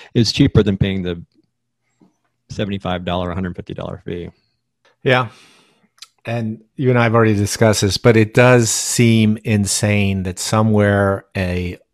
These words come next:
Speaker 2: loan underwriter agreed to loan, uh, make a thirty-year loan to a woman that's over ninety years old.
Speaker 1: Yeah,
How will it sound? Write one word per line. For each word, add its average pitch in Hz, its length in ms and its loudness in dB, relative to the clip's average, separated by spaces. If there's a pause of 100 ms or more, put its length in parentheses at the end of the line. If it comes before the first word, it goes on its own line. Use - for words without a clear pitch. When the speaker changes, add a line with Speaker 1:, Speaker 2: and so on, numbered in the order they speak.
Speaker 2:
loan 113 500 2
underwriter 92 880 0
agreed 101 640 -2 (580)
to - 120 -4
loan, 101 520 2 (140)
uh, 98 140 0
make 98 220 0
a 92 60 -2
thirty-year 110 680 2
loan 92 520 0 (140)
to 92 680 -4 (260)
a 92 120 -6
woman 95 340 0
that's 90 220 -4
over 90 240 0
ninety 85 260 -4
years 80 260 -6
old. 76 240 -12 (420)
Speaker 1:
Yeah, 277 420 -10